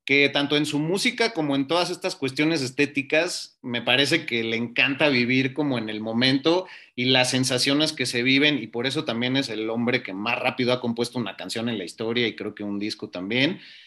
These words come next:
Tiene esta facilidad, ¿no? De que el momento le habla y todo es sentimiento, y también por eso ese gusto del, del análogo, ¿no? De, de grabar en análogo y no digital, como pues métele las manos a la cinta, córtala con,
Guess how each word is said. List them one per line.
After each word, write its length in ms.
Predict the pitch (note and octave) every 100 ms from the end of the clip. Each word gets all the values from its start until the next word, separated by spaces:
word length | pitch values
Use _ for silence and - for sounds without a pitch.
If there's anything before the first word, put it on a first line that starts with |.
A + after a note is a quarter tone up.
| _
Tiene 240 | B2 C3+ D#3
esta 180 | D#3 D#3
facilidad, 680 | C3 B2 G#2+ G#2+ C3 C3+
¿no? 160 | B2 C#3+
De 120 | B2
que 100 | A#2+
el 60 | A2+
momento 460 | A#2 A#2+ C#3+ D3
le 180 | D3+ B2
habla 500 | B2 C3+ D3+ E3 D#3+
y 140 | B2+ A2+
todo 240 | C3+ C#3+
es 60 | C#3+
sentimiento, 600 | C#3 C3 A#2 C3 C#3 F3+
y 40 |
también 380 | A2+ G#2 B2 B2
por 260 | - A#2
eso 160 | A#2+ C3
ese 180 | A2+ A2
gusto 320 | B2 - B2+
del, 300 | G#2+ G2 - - _ -
del 200 | G2+ G2
análogo, 640 | F#2+ G#2+ C3+ C#3 A2+ F#2+
¿no? 260 | G#2 A#2+ D#3
De, 260 | A2+ G2 F2+
de 160 | G#2
grabar 320 | G2+ G#2 A#2+
en 120 | C3+ A#2+
análogo 460 | A#2 B2 C3 G#2+
y 60 | G2+
no 140 | A2+
digital, 520 | A2+ A2+ G2 G#2+ A#2+ E2+
como 200 | E2 E2
pues 120 | F#2+
métele 360 | B2+ - F3 B2+
las 160 | G#2+
manos 320 | A2+ B2 C3
a 40 | G#2
la 140 | F2+
cinta, 340 | - A#2 A2+ -
córtala 500 | A2 C3+ D3 A#2+ -
con, 200 | F#2